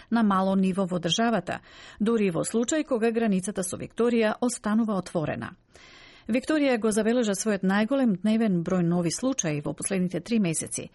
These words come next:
седумдесет и пет случаи вчера, дваесет и девети јуни, по избовнување на ширењето на вирус во заедницата. Господин Хазард вели дека хотелскиот карантински систем идентификувал случаи во кои се вклучени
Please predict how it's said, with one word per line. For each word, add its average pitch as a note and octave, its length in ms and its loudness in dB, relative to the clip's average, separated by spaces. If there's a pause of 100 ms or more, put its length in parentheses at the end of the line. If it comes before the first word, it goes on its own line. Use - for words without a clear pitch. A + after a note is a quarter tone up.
(280)
седумдесет A#3 540 0
и F3+ 40 -4
пет F#3+ 200 -2
случаи D3+ 360 -4
вчера, F3 420 -2 (120)
дваесет E3+ 460 -4
и - 20 -4
девети F#3+ 420 -2
јуни, - 220 -8 (340)
по C#4+ 160 2
избовнување A3 640 2
на G3+ 160 2
ширењето G3 480 -2
на E3+ 140 0
вирус F#3 360 -2
во F3+ 120 0
заедницата. E3 720 -4 (720)
Господин B3+ 420 0
Хазард A#3+ 380 0
вели A#3 260 2
дека G#3 260 -2
хотелскиот A3+ 640 -2
карантински F#3 680 0
систем G#3 580 -2
идентификувал G3+ 800 -2
случаи G#3 560 0
во D3 140 -6
кои C3+ 200 -6
се E3+ 180 -2
вклучени A3 680 0